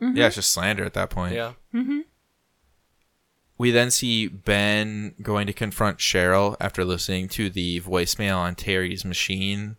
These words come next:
Speaker 2: uh, at her desk, where he's kinda sleuthing around <laughs> after the detective leaves.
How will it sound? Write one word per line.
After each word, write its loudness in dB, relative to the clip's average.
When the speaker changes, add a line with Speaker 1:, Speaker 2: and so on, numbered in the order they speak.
Speaker 2:
uh, -2
at -2
her -4
desk, -2
where 0
he's -4
kinda -4
sleuthing -2
around 0
<laughs> -
after -2
the 0
detective 0
leaves. 0